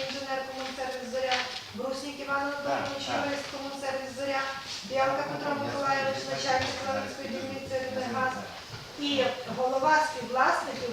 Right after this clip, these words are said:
Speaker 1: багатоквартирного будинку як уповноважена особа, е, представник від співвласників багатоквартирного будинку. По кожному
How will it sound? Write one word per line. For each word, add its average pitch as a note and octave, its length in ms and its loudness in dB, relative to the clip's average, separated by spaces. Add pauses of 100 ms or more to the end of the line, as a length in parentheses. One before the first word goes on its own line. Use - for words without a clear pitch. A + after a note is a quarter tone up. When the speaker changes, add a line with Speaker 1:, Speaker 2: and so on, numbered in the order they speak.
Speaker 1:
багатоквартирного C4 840 0 (120)
будинку B3+ 380 -2 (120)
як A#3+ 120 -2
уповноважена C4 640 2 (140)
особа, - 420 2 (520)
е, A3 120 -10
представник C4 600 -2
від A3+ 180 -4
співвласників C4+ 720 2 (100)
багатоквартирного B3 840 0
будинку. G#3 480 -4 (100)
По A#3+ 60 0 (100)
кожному D4 340 8